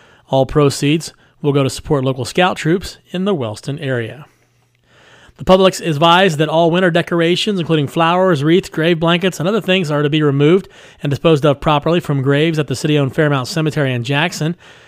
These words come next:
This is to be done by Thursday, March thirty-first. If you have any questions, you're asked to contact the Fairmount Cemetery office at two eight six, two zero nine zero. And the same is the truth for the Colton Cemetery items. All winter decorations need to be removed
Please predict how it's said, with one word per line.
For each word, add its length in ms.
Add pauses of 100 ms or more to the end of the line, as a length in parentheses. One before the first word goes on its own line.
(140)
This 220
is 80
to 80
be 80
done 180
by 160
Thursday, 440
March 260
thirty-first. 720
If 80
you 40
have 80
any 100
questions, 520 (320)
you're 140
asked 120
to 60
contact 300
the 80
Fairmount 300
Cemetery 340
office 400
at 140
two 160
eight 160
six, 340 (400)
two 240
zero 480
nine 320
zero. 420 (400)
And 200
the 80
same 420 (140)
is 380 (360)
the 100
truth 400
for 220
the 140
Colton 380
Cemetery 580
items. 400 (340)
All 160
winter 200
decorations 680
need 100
to 60
be 100
removed 520